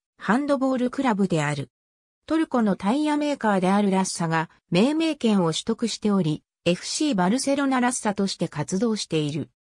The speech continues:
八千二百五十人収容のパラウブラウグラナを本拠地とする。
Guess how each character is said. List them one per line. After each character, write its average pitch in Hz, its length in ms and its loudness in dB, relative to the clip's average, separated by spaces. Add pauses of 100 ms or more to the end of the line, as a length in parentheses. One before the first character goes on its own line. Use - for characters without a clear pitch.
(360)
八 190 200 0
千 311 360 -4
二 214 160 2
百 294 320 -2
五 262 140 0
十 262 240 0
人 277 180 -2
収 277 240 0
容 208 220 4
の 165 100 0
パ 165 160 0
ラ 220 180 2
ウ 254 120 0
ブ 214 140 2
ラ 226 120 2
ウ 254 80 0
グ 269 80 2
ラ 233 100 4
ナ 165 160 2
を 143 140 -2 (220)
本 262 260 0
拠 294 180 -2
地 - 120 -10
と 170 100 -2
す - 180 -6
る。 - 200 -6